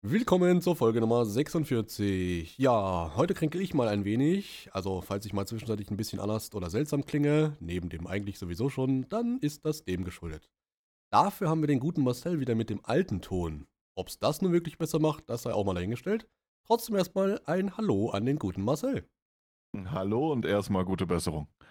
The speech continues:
Speaker 2: <laughs>
Speaker 1: Ja, danke, danke. Ja, zwanzig schnucklige Fragen haben wir wieder nach dem letztwochigen Status-Update.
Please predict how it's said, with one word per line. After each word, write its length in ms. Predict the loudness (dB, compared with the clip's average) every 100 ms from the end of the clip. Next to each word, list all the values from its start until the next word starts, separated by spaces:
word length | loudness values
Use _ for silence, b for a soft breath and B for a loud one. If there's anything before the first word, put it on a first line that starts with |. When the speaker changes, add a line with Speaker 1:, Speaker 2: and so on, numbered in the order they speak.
| B
Speaker 2:
<laughs> 160 | 0 2
Speaker 1:
Ja, 240 | 2 -2 -10
danke, 220 | -12 -10 -10
danke. 260 | -12 -12 -16 _ _ _
Ja, 240 | 6 8 4 B B
zwanzig 400 | 2 2 4 2
schnucklige 360 | 2 2 2
Fragen 400 | 2 2 2 2
haben 80 | 2
wir 140 | 2 2
wieder 320 | 4 4 4
nach 240 | 2 0
dem 340 | 4 4 4 2
letztwochigen 880 | -2 -4 -14 -2 -2 0 0 -2
Status-Update. 880 | 0 0 0 0 -2 0 -2 -2 -16